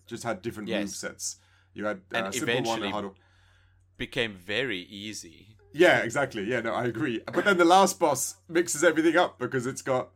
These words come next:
Speaker 1: two different arms and it's got three, uh, like, two different stages of fighting. You know, and it's the same with the, the, the tree level, the forest place. First of all, those trees were a pain in my ass.
Speaker 2: Yes.
Speaker 1: Did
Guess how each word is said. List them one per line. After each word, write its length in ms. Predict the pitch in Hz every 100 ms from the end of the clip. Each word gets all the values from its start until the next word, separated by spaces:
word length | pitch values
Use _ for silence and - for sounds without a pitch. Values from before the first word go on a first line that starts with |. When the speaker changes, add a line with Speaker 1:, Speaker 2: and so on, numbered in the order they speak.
| _ _ _ -
Speaker 1:
two 220 | 165 147
different 280 | 139 135 113
arms 480 | 131 139 107 98 92
and 160 | - 113
it's 140 | 110
got 260 | - 113 117
three, 260 | - 131 -
uh, 120 | 117
like, 160 | 113 -
two 180 | 135
different 280 | 127 123 131
stages 520 | - 139 127 123 120
of 80 | 113
fighting. 400 | - 127 113 117 -
You 60 | 151
know, 140 | 120 -
and 120 | 131
it's 140 | 135
the 80 | 135
same 300 | - 170 160
with 240 | 143 131 -
the, 180 | 131 123
the, 460 | 131 127 123 123 - _ _ -
the 60 | 120
tree 340 | - 151 151
level, 260 | 117 101 98
the 80 | 101
forest 380 | 95 117 113 -
place. 280 | 90 87 - _ _
First 280 | 165 208 180
of 80 | 156
all, 100 | 131
those 300 | 139 151 147
trees 340 | - 160 127
were 120 | 117 101
a 20 |
pain 300 | 95 123 120
in 80 | 107
my 180 | 101
ass. 440 | 104 82 80 - - _ _ _ _
Speaker 2:
Yes. 240 | - 92 -
Speaker 1:
Did 160 | -